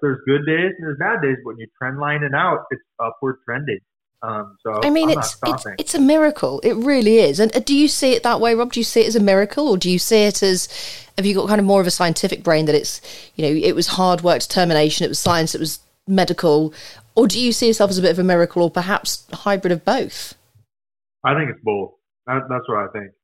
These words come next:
Speaker 1: I think, um, y-, you know, you, you can't, like, cut off a limb and regrow it, right? And you can't completely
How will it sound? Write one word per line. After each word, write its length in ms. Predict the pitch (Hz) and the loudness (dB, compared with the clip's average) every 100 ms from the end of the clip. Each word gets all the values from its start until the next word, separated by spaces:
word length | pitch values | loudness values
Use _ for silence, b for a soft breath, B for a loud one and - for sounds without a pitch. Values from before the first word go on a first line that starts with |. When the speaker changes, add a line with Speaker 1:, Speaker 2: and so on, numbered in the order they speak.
| 120 | -14
Speaker 1:
I 60 | 113 | -12
think, 160 | 127 117 - _ _ _ _ | -10 -10 -12 _ _ _ _
um, 540 | 120 117 107 104 98 92 _ _ _ _ _ _ | -4 -2 -2 -6 -14 -20 _ _ _ _ _ _
y-, 220 | 147 151 160 | -10 -6 -4
you 100 | 143 | -2
know, 140 | 143 | 0
you, 180 | 139 160 160 | 0 -2 -2
you 80 | 143 | -4
can't, 140 | 180 | -6
like, 160 | 151 123 _ _ | -6 -8 _ _
cut 100 | 143 | -2
off 200 | 143 135 | 0 -2
a 40 | 117 | -2
limb 260 | 123 120 | -2 -2
and 80 | 117 | -4
regrow 440 | 107 107 104 101 92 | -6 -6 -4 -6 -8
it, 60 | - _ | -16 _
right? 200 | 120 117 117 - _ - | -4 -2 -4 -10 _ -8
And 120 | 135 | -6
you 60 | 135 | -2
can't 160 | 165 | -4
completely 460 | 151 135 147 147 127 | -4 -4 -4 -2 -4